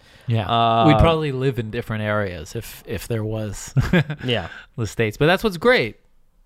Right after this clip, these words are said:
Speaker 1: right? Is that you can live wherever you want. And
Speaker 2: And I was lynched for that tweet.
Speaker 1: Yeah.
Speaker 2: What, like
Speaker 1: Well, let's give some context first.
Speaker 2: Yeah, uh,
Speaker 1: Ro-,
Speaker 2: who
Speaker 1: Roe
Speaker 2: doesn't
Speaker 1: versus
Speaker 2: know?
Speaker 1: Wade. But, uh, you'd be surprised, 'cause I think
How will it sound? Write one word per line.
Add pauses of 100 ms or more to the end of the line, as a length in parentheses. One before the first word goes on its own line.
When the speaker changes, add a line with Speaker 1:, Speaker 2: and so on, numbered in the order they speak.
Speaker 1:
right?
Is
that
you
can
live
wherever
you
want.
And
Speaker 2:
And
I
was
lynched
for
that
tweet.
Speaker 1:
Yeah. (1400)
Speaker 2:
What, (100)
like (540)
Speaker 1:
Well,
let's
give
some
context
first.
Speaker 2:
Yeah, (280)
uh,
Speaker 1:
Ro-, (160)
Speaker 2:
who
Speaker 1:
Roe
Speaker 2:
doesn't
Speaker 1:
versus
Speaker 2:
know?
Speaker 1:
Wade. (1040)
But,
uh, (100)
you'd
be
surprised,
'cause
I
think